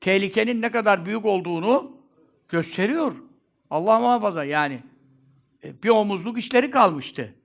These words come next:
E, yani biz burada uğraşıyoruz, kendimize göre işte emr-i maruf yapıyoruz, biz siyaset yapmıyoruz,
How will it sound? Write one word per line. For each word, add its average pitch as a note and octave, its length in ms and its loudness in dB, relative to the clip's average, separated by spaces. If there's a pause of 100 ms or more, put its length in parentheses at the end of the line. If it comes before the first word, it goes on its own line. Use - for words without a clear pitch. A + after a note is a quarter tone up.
(460)
E, D3 260 -8
yani D#3 320 2
biz D#3+ 180 -8
burada F3 400 2
uğraşıyoruz, F3 760 -6
kendimize F3 440 -6
göre F3 380 -2
işte F3+ 180 -12
emr-i F3+ 140 -8
maruf F3 280 -4
yapıyoruz, F3 560 -8
biz D#3+ 100 -16
siyaset F#3 460 -6
yapmıyoruz, B3+ 400 -4